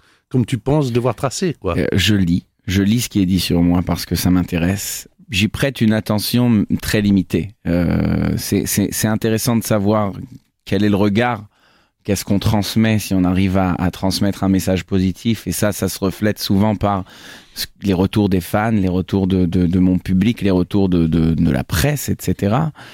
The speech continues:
Speaker 2: Euh, globalement, pour l'instant, je pense que tout est assez clément avec moi et je suis content que ça se passe comme ça. Mais si de temps à autre, euh, je, j'ai, j'ai des choses qui sont pas très agréables à lire,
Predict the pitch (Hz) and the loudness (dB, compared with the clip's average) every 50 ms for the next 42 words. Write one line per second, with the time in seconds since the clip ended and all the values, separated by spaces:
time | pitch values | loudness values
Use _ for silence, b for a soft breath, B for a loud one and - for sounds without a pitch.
0 | B B B B B B - 101 95 95 92 92 87 95 107 120 123 120 120 117 | B B B B B B -2 0 2 2 2 2 4 4 4 4 4 2 2 2
1 | 113 117 120 117 107 - 104 95 98 92 90 90 - - - 104 98 - - - | 4 4 2 2 0 -2 0 0 2 2 0 0 -2 -2 0 0 -2 -2 -2 -2
2 | 98 92 - - - - 95 90 87 87 87 87 85 - - - - 107 95 - | -2 -2 -2 -2 -2 0 0 2 4 4 2 2 2 0 -2 -2 0 0 0 0
3 | 95 85 - 104 92 - 104 104 101 104 104 104 98 92 95 90 - - 107 117 | -2 0 0 -2 0 2 2 2 4 4 2 2 2 2 0 0 0 0 0 0
4 | 120 110 104 - - - - - 98 92 - 104 104 - - - 87 - - 90 | 2 2 0 0 -2 -4 -2 -2 -2 -2 0 0 -2 -2 -2 -4 -4 -4 -4 -6
5 | 87 - - - _ - - 85 82 - - 110 120 131 B B B B B B | -6 -8 -10 -18 _ -4 -2 0 0 0 0 -2 -2 -4 B B B B B B
6 | B B B _ - 92 98 95 - - - 120 123 113 107 101 - 113 107 107 | B B B _ 0 2 2 2 0 0 2 2 4 4 2 0 0 0 0 2
7 | 95 104 101 107 117 120 117 - - - 104 98 92 92 92 92 90 92 90 87 | 2 2 2 2 2 0 -2 -2 -2 0 0 2 2 2 2 2 2 2 2 2
8 | 87 85 85 82 90 92 90 87 87 87 85 85 85 80 80 87 87 - - 87 | 2 2 0 0 0 2 2 2 2 2 2 2 2 2 0 -2 -4 -2 -2 0
9 | 87 80 87 - - - 107 104 95 - - 95 - - 95 90 - - 95 - | 0 2 2 0 0 0 0 -2 -2 -4 -4 -4 -2 0 -2 -2 -2 -2 -4 -4
10 | - - 101 92 95 92 90 92 92 95 95 95 90 92 92 90 90 98 120 147 | -2 -2 -2 0 0 0 2 2 2 2 2 2 2 2 2 2 2 2 2 2
11 | 151 151 | 2 -2